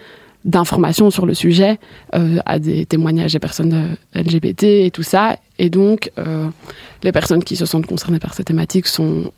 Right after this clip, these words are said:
mieux renseignées qu'avant, en tout cas. Euh, après, ça peut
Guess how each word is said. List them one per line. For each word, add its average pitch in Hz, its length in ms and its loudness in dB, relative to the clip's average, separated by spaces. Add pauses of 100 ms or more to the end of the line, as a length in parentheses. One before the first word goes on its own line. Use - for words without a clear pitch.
mieux 202 260 8
renseignées 180 420 4
qu'avant, 165 340 2
en 220 40 4
tout 214 140 -4
cas. 180 200 -2 (800)
Euh, 165 500 0 (640)
après, 220 460 2
ça 202 200 2
peut 170 840 0